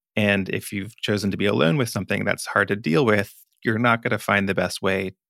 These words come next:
to, to deal with it on your own. It's really hard to find the, you know, the best way of thinking about this thing, the best way, you know, the best way forward. That usually comes in conversation with other people. And so it seems to be, it, the hard part of having a secret is not that we have to hide it, but that it's that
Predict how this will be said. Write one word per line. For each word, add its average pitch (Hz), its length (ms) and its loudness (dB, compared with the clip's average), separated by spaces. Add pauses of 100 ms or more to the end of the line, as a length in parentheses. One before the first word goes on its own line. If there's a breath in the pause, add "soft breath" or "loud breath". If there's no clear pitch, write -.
to, 110 120 -8 (260)
to 107 80 -4
deal 104 240 2
with 98 100 0
it 98 160 -2 (140)
on 98 140 0
your 95 240 -2
own. 104 260 -2
It's - 140 -12
really 135 180 -2
hard 101 300 -2
to - 80 -6
find 101 300 -2
the, - 80 -6 (240)
you 98 80 -6
know, 92 140 -8
the - 60 -12
best 95 360 -6
way 98 120 -4
of 101 120 -6
thinking 95 240 -8
about - 280 -8
this - 240 -12
thing, - 240 -10 (100)
the 135 80 -16
best 98 260 -10
way, - 180 -6 (300)
you 95 140 -6
know, 95 80 -6
the - 100 -8
best - 180 -8
way 95 220 -8
forward. 101 380 -2 (520 loud breath)
That 107 140 2
usually 98 260 0
comes 95 220 -4
in 101 100 -6
conversation 107 580 -6
with 117 100 -12
other 92 240 -8
people. - 520 -8 (440 soft breath)
And 104 100 -4
so - 140 -2
it 101 160 -2
seems 107 220 -2
to - 80 -12
be, 98 140 -2 (320)
it, 123 100 -8 (160)
the 117 80 -8
hard 123 240 2
part 123 160 4
of 110 100 0 (240)
having 101 300 0
a 95 60 0
secret 107 500 -4
is 98 140 -6
not 98 180 -2
that 101 160 -4
we 101 80 -6
have 98 240 -8
to - 80 -10
hide 165 300 2
it, - 160 0
but 107 100 -4
that 98 100 -2
it's - 120 -6
that - 100 -6